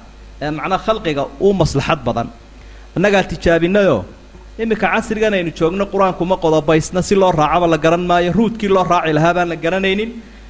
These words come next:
Marka kan muqannanka ah ee habaysan baa waaqica nololeed waafaqsan. Sidaa daraaddeed, haada aslax.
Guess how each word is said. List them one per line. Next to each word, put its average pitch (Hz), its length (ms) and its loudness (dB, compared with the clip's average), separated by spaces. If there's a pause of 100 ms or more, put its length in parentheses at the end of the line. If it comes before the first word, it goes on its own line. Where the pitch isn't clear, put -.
(300)
Marka 208 320 -2
kan 240 220 -2
muqannanka 202 680 -2
ah 208 120 4
ee 208 200 4
habaysan 170 400 0
baa 170 160 0
waaqica 170 460 2
nololeed 151 400 2
waafaqsan. 202 560 -2 (600)
Sidaa 208 220 2
daraaddeed, 208 480 0
haada 185 340 2
aslax. 120 300 -4